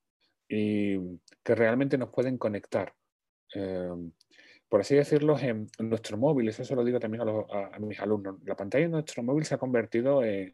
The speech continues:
en, en la biblioteca de Alejandría. Es decir, cualquiera de nosotros ahora mismo tiene toda la información que necesita. El problema es cómo usas, eh, esa información.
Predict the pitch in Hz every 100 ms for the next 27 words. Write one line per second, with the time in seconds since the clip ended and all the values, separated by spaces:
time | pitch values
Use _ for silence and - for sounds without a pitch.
0 | - 101 95 92 90 90 - - - 101
1 | 95 92 92 117 147 104 90 80 160 -
2 | - _ _ 85 131 - 87 - 123 147
3 | 131 - 139 156 127 107 131 143 127 127
4 | - 143 165 - 117 104 - 135 113 101
5 | 98 95 120 110 - _ - - - -
6 | - - - - - _ - 107 110 120
7 | 175 - 120 117 175 - 87 - _ -
8 | 101 95 92 90 87 - - 101 101 90
9 | 107 95 87 - 92 80